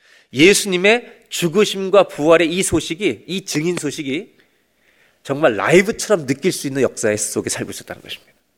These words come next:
이천 년이 지나니까 "예수님이 실제 인물이야." 이런 사람들이 많지만, 여러분, 예수님이 사셨던 그때부터 백 년, 이백 년, 삼백 년대 이때까지는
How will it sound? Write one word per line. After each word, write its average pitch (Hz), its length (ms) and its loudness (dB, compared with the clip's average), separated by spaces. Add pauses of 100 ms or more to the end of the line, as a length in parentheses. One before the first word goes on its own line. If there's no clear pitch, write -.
(680)
이천 190 360 0
년이 226 200 2
지나니까 175 580 0 (200)
"예수님이 170 380 -2
실제 240 340 -4
인물이야." 156 320 2
이런 160 220 4
사람들이 165 320 2
많지만, 131 580 -2 (560)
여러분, 170 320 4
예수님이 202 560 2
사셨던 196 720 -2 (260)
그때부터 160 640 -2 (320)
백 151 180 0
년, 196 280 2
이백 170 220 2
년, 180 160 0
삼백 220 320 2
년대 185 220 0
이때까지는 151 720 0